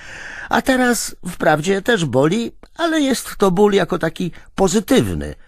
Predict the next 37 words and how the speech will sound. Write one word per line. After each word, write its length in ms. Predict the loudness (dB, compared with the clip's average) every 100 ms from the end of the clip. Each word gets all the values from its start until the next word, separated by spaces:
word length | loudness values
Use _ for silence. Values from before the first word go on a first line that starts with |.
| -18 -2
poświadczający, 1040 | 0 2 0 0 -2 0 0 -2 0 0 0
że 140 | 0
mi 200 | 0 -4
faktycznie 640 | -2 -4 0 -2 0 -2
tyle 320 | 0 2 4 6
różności 680 | 6 6 4 2 -2 -4
ze 160 | 0 -2
środka 480 | 0 0 0 0 0
powycinano. 800 | 0 -2 -2 -4 -6 -8 -12 -16 -20 -20 -20 -20 -20 -20 -2
No 160 | 2
i 120 | 2 2
słaby 400 | 2 2 2 -6
jestem 380 | -8 -6 -6
jeszcze – 340 | -6 -6 -6 -10 -12 -20 -20 -2
Także 280 | 0 2 4
niestety 460 | 2 2 0 2
nie 100 | 2
możemy 360 | 2 2 2 0
prędko 440 | 0 -2 0 -4
do 120 | -2 -2
Krakowa 460 | -2 0 0 0
pojechać 440 | -2 -2 -2 -4 -6
z 100 | -2
żoną, 400 | 0 2 0 -2 -10 -20 -10
gdzie 240 | -2 0
syn 400 | 0 2 2 0
nasz 420 | -4 -8 -8 -12 -8
już 380 | -4 -2 -4 -6
od 140 | -6 -6 -8
ósmego 540 | -8 -8 -4 -4 -4
czerwca 540 | -2 -2 -2 -4 -8 -6
bawi 340 | -4 -4 -8 -12 -16 -6
i 100 | -4
to 140 | -2
nawet 300 | -4 -4 -4
się 160 | -4 -2
podobno, 520 | -2 -2 -2 0 -4